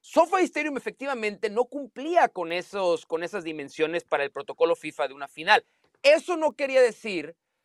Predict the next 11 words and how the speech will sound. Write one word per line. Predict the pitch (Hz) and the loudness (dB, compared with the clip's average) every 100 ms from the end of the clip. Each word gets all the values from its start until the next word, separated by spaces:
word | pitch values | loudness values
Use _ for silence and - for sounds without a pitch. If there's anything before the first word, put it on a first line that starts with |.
| _ _ _ | _ _ _
que | 208 202 196 _ _ | 0 0 -2 _ _
la | 208 | -4
familia | 190 202 240 294 277 | -2 -4 -4 0 -2
Kroenke, | - 233 269 233 175 170 | -2 -2 -2 -4 -10 -10
que | 175 | -8
son | 156 226 | -8 -4
los | 233 139 | -4 -4
dueños | 180 240 294 220 | -6 -6 -6 -10
de | 180 | -8
SoFi | - 214 208 170 | -4 -4 -2 -6
Stadium | - 156 131 104 151 | -6 -6 -6 -8 -16